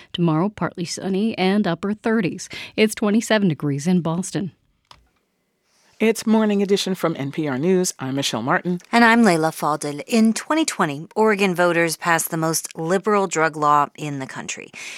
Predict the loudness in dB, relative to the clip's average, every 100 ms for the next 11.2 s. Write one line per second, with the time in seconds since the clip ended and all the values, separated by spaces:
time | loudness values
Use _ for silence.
0 | -8 0 2 4 6 4 2 0 0 0
1 | -2 -4 -8 -8 -4 -2 0 -2 -4 -4
2 | 0 0 0 -4 -6 0 2 2 -2 -6
3 | -4 -2 -2 0 -2 -2 -4 -4 -6 -8
4 | 0 2 2 0 -2 -2 -6 -6 -8 -8
5 | -10 -12 -10 -8 -8 -8 -10 -10 -16 -14
6 | -16 -18 -2 4 8 8 6 4 0 -2
7 | 0 0 0 -4 -4 -2 0 0 0 -2
8 | -6 -10 -10 -8 -10 -8 -12 -2 -2 0
9 | -4 -6 -12 -20 _ _ 0 2 2 2
10 | 0 -2 -6 -6 -4 0 -2 -2 0 0
11 | 0 -6